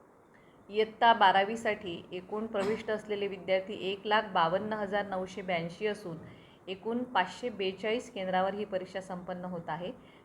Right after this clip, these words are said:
त्यासाठी त्र्याहत्तर डीसीज आहेत. तर दहावीची परीक्षार्थी आहे, एक लाख चौसष्ट हजार अठ्ठेचाळीस विद्यार्थी या परीक्षेला प्रविष्ट झालेले आहे. तर ह्या सर्व दहावीच्या विद्यार्थ्यांची सातशे एकवीस केंद्रावर परीक्षा होणार आहे.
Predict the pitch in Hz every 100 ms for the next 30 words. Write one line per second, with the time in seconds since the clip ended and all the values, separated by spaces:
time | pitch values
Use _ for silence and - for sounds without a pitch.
0 | - 190 196 190 208 240 226 190 196 180
1 | - 214 208 190 - 175 156 160 269 -
2 | - - - 202 233 - - - - -
3 | 170 185 185 196 233 - - 208 196 -
4 | 202 196 - 226 214 170 165 - - -
5 | - - - 208 226 220 226 220 190 180
6 | 240 - 226 202 180 190 262 - - -
7 | 185 185 226 226 220 220 185 175 185 190
8 | 190 185 175 - 190 247 247 226 190 180
9 | 151 139 127 156 - - - - 196 185
10 | 208 214 220 202 214 202 180 180 185 196
11 | 196 196 190 185 180 247 208 170 - 254
12 | - 180 - 240 233 208 185 180 185 196
13 | 190 170 - 196 196 180 165 147 165